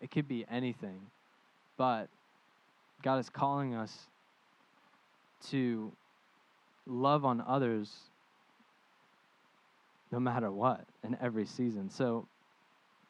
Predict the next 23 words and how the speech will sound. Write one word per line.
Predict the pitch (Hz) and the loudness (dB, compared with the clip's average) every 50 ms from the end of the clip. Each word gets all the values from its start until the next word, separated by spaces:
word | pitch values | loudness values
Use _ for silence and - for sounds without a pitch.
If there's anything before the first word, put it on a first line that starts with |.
| _ _ - - _ _ _ _ 123 | _ _ -20 -20 _ _ _ _ -2
and | 127 | 0
that | 143 143 | 0 0
has | - 135 135 131 - | 0 0 0 0 0
to | - 123 | 0 -2
do | 113 110 117 120 117 117 113 113 - _ _ - | 2 4 4 6 6 6 4 2 -2 _ _ 0
with | 123 120 117 113 107 110 - - - 127 | 2 4 4 4 4 0 -4 -12 -6 -2
dying | 120 120 120 123 123 123 117 - - | 0 0 2 2 0 -2 -4 -6 -6
to | 123 117 | -4 -4
ourselves, | 107 104 - - - 120 113 107 95 92 92 - - - - - - - - - _ _ _ _ _ - | -4 -4 -6 -4 -2 0 2 2 2 0 -4 -8 -14 -20 -20 -20 -20 -20 -20 -20 _ _ _ _ _ -2
being | 135 135 135 131 127 | 0 2 2 2 0
selfless. | - - - 127 131 127 - - 101 - - - - - - - _ _ _ | -2 0 2 2 2 2 0 -4 -8 -10 -10 -14 -18 -20 -20 -20 _ _ _
I | - 131 | -2 2
think | 139 156 147 135 131 | 4 4 2 2 0
in | - 147 131 | -2 0 2
our | 127 127 123 | 4 4 2
generation, | 117 127 123 123 120 117 120 123 123 117 - 127 117 113 110 113 120 - _ _ _ _ _ _ _ _ _ _ _ _ | 2 2 0 2 2 2 2 0 0 -2 -4 -4 -4 -4 -6 -8 -10 -16 _ _ _ _ _ _ _ _ _ _ _ _
um, | - 120 117 113 113 110 107 104 101 101 - - - - _ - - _ _ _ _ _ _ _ _ _ | -4 -2 -2 0 -2 -2 -4 -6 -8 -10 -14 -18 -20 -20 _ -20 -20 _ _ _ _ _ _ _ _ _
we've | 131 135 131 | -2 0 4
gotten | - 165 147 135 127 123 | 4 4 4 4 4 4
used | 131 135 135 - - | 4 4 2 2 0
to | - 127 | -2 0
this | 113 120 117 113 - - - - - - _ _ _ _ - - | 2 2 0 0 -2 -6 -12 -18 -20 -20 _ _ _ _ -20 -18
selfie, | - - - - 131 131 131 127 - - 135 123 120 117 113 110 107 107 104 | -16 -12 -4 0 0 0 0 0 -2 -4 -4 -2 0 0 0 0 -2 -4 -4